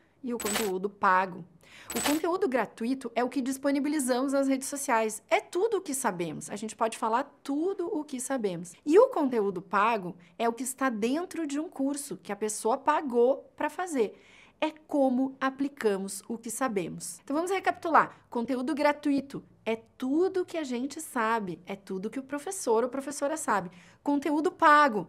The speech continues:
dentro do curso é como aplicamos aquilo que sabemos, como o professor aplica aquele conhecimento. E a diferença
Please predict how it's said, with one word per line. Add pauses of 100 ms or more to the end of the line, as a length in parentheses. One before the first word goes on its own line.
(160)
dentro
do
curso (540)
é (280)
como
aplicamos
aquilo
que
sabemos,
como
o
professor
aplica
aquele
conhecimento. (420)
E
a
diferença